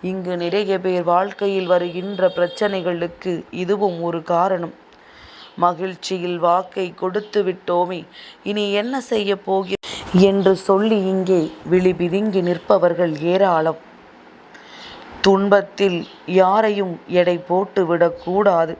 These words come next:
அவரவர் கஷ்டம் அவர்களுக்கு. அதனால் அந்த நேரத்தில் அவர்களை எடை போட்டு அவர்கள் யார் என்று தெரிந்து கொள்ள முயற்சி செய்யாதே. சந்தோஷமான நேரத்தில் யாரையுமே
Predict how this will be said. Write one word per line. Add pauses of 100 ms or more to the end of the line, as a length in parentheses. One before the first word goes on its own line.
(680)
அவரவர்
கஷ்டம் (100)
அவர்களுக்கு. (400)
அதனால் (360)
அந்த
நேரத்தில்
அவர்களை
எடை
போட்டு (200)
அவர்கள்
யார்
என்று
தெரிந்து
கொள்ள
முயற்சி
செய்யாதே. (920)
சந்தோஷமான (100)
நேரத்தில்
யாரையுமே